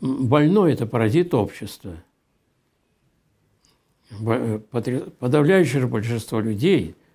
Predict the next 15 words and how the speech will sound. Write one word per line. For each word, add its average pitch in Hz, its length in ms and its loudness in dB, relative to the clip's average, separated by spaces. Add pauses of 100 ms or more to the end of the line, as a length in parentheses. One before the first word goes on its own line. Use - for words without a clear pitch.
(520)
у - 40 -18
которых 120 360 0
сохраняется 127 720 0
совесть 113 500 -2
и 98 40 -2
разум, 127 480 0
говорят, 110 320 -4
больной — 110 340 0
это 147 160 -2
человек, 120 480 -2
которому 117 300 -6
требуется 131 480 -2
помощь 131 560 -2
и 135 40 -12
сострадание. 143 920 0